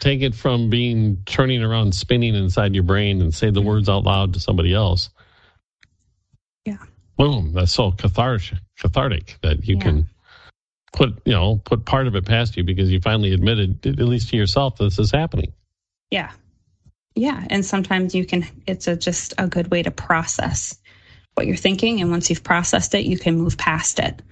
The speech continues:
Speaker 2: Um, absolutely. Um, and the other thing I would say kind of along those lines a little bit is if you're really just feeling burned out at, you know, having to maybe hold back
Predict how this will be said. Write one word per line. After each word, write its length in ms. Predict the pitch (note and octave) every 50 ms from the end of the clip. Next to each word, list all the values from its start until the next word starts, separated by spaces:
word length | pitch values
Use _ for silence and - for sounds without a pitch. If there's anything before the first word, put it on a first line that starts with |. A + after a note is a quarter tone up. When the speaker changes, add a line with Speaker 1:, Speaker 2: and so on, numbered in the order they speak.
| - - - - - - - - - - - - -
Speaker 2:
Um, 400 | E3 D#3+ E3 E3 E3 - F3+ - - - - - - - - - - -
absolutely. 840 | F#3 F3+ F3+ F3+ - - E3+ E3 E3 D#3 - - - - - E3+ - - - - - - _ -
Um, 220 | - - E2 - -
and 320 | - A#3+ B3+ B3+ - - - - - - - - -
the 160 | F#3 A#3 B3+
other 180 | C4 C4+ D4 C#4+
thing 240 | C4+ C#4 B3+ A#3+ A3+
I 60 | G#3+
would 180 | G3+ G#3 G3
say 380 | - - - G3+ G3+ G3 F3+ - -
kind 200 | - - D4 G4+
of 80 | F#4 A3
along 380 | F#3+ F3 F3+ F#3+ A3+ B3+ A#3+
those 240 | G3+ F3 F#3 F#3 -
lines 260 | D#3 D#3+ F#3 G3+ F3+
a 60 | F3+ E3+
little 240 | F3 F#3 A3 A#3
bit 260 | G3 F#3 F3 E3+ E3+ - -
is 420 | C3 F3+ F3+ F3+ F3 - - - - - - - - - - - -
if 200 | A3 G#3 - -
you're 120 | G#3+ G3+ G3+
really 220 | A3 B3 C#4 D#4 B3+
just 260 | B3+ G#3+ - - -
feeling 340 | A3 A3+ A3+ A3+ G#3+ G3 F#3
burned 340 | F#3 F#3 F#3+ G3+ G3+ G#3 -
out 460 | - F3+ F#3 G3 G#3+ A3 - - - - _ _ -
at, 320 | - G3+ F#3 E3+ - - - - _ _ _ _ _ _ _ _ _ -
you 100 | G#3 G#3
know, 100 | F#3+ F#3
having 440 | F3+ - - F#3+ F#3 F#3 G3+ G#3 G3+
to 420 | - - G#3 G3 F#3+ F#3+ F#3 F#3
maybe 260 | F3+ F#3 F#3 F3+ F3+
hold 360 | F3+ E3 - G3+ F#3+ F#3+ E3+ -
back 480 | D#3 D3 D#3+ F3+ G#3 - - - -